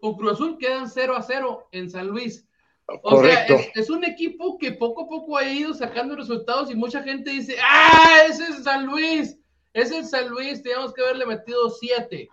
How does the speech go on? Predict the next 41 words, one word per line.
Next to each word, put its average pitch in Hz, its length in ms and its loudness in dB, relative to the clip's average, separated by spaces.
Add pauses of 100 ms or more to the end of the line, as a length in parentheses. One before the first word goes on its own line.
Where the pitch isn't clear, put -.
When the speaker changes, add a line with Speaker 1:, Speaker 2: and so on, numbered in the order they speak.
Speaker 1:
porque 160 200 -12
es 208 60 -2
el 220 80 -2
San 185 200 -8
Luis". 185 340 -6 (280)
Ah, 156 120 -16
sí, 220 220 -10
pero 208 220 -8
a - 20 -6
ver, 214 160 -4
investígale 196 580 -8
un 220 80 -14
poquito 233 320 -16
más 240 260 -6
a 240 140 2
ese 220 160 -2
San 214 200 -4
Luis, 214 380 -6 (200)
dónde 220 320 -4
va, 214 480 2 (240)
en 180 180 -10
qué 202 140 -8
zona 220 260 -6
de 226 140 -8
clasificación 202 800 -8
está, 233 520 -4 (280)
y 160 180 4
ya 151 140 8
Speaker 2:
Ujú. 220 80 10
Speaker 1:
luego 233 240 2
nos 233 180 -2
podemos, 185 640 -8
nos 185 160 -8
ponemos 175 480 -8
a, 170 200 -6
a 147 60 -4
ver 175 260 -4
qué 220 120 -8
onda, 262 420 -4
¿no? 277 160 -2
Entonces, 226 540 -8